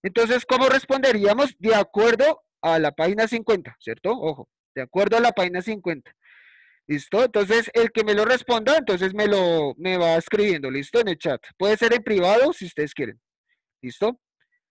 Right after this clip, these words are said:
Estaba jugando. Ok, Mateo, but in English. Remember, in English, Mateo. ¿Listo? Entonces, escríbemelo en inglés. A ver cómo lo escribirías tú en inglés, Mateo. ¿Vale?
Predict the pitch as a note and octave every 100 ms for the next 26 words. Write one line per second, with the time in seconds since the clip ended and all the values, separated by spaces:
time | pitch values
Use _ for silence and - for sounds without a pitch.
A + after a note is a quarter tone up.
0 | _ _ _ _ _ - F3+ F#3 G3+ F#3+
1 | F3 E3+ A#3+ C4 B3 A#3 G#3 F3 F#3+ -
2 | A#3+ C4 A#3 F3+ C#3+ - - - F#3+ A#3
3 | A#3 F#3 D3 F3 A3 G#3 E3+ D3+ D3+ D3+
4 | A#2+ A#2+ _ _ - C3+ - C4 _ _
5 | - D#3 F#3+ G3 - G#3+ A3+ C4 C4 C4
6 | G#3+ G3 D#3+ D#3 C3+ D3 D#3 G3 G#3+ A3
7 | - G3 D#3+ D3 - F3 E3+ D3+ A2+ -
8 | - C#3 C#3 A#2+ G#2+ _ _ _ _ _
9 | _ - C3 G#3